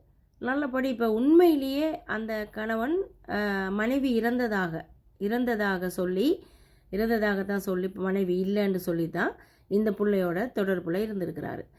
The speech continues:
இருந்து இருக்கும்போது இந்த சகோதரிக்கு வந்து, அ, திருமணம் முடிச்ச குழந்தை, பெரிய புள்ளைய கல்யாணம் கட்டி கொடுத்துட்டாங்களாம். அதையும் நான் யோசிச்சு சொல்றேன். பெரிய புள்ளைய கல்யாணம் கட்டி கொடுத்துட்டாங்களாம். இவங்களுக்கு சின்ன வயசாம்.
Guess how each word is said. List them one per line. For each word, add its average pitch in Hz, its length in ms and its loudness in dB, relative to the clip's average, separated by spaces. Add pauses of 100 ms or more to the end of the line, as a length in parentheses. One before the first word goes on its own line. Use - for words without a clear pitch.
(260)
இருந்து 277 400 4
இருக்கும்போது 214 840 0
இந்த 233 360 -2 (640)
சகோதரிக்கு 226 680 0
வந்து, 208 480 -2 (440)
அ, 185 380 -4 (120)
திருமணம் 311 420 2
முடிச்ச 254 320 -2
குழந்தை, 240 400 -2 (400)
பெரிய 226 280 0
புள்ளைய 240 280 -2
கல்யாணம் 247 400 0
கட்டி 233 200 -2
கொடுத்துட்டாங்களாம். 202 760 -2 (540)
அதையும் 196 340 0
நான் 208 160 0
யோசிச்சு 202 260 0
சொல்றேன். 208 720 -2 (640)
பெரிய 262 340 4
புள்ளைய 277 300 0
கல்யாணம் 240 420 0
கட்டி 226 180 -2
கொடுத்துட்டாங்களாம். 226 720 -2
இவங்களுக்கு 269 400 0
சின்ன 285 340 -2
வயசாம். 165 380 -6